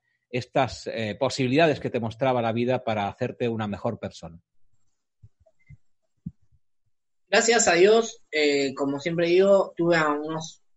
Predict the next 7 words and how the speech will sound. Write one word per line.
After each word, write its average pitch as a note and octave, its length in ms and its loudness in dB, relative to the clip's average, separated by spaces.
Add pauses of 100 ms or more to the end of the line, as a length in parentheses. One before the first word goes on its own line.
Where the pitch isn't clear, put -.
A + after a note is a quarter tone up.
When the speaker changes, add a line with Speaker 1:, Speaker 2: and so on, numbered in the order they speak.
(160)
Speaker 2:
súper E3 300 0
amigos F3+ 520 0 (960)
que C3 160 0
confiaron C#3+ 420 -2
mucho E3+ 280 -2
en D#3 140 -4
mí F3+ 380 -4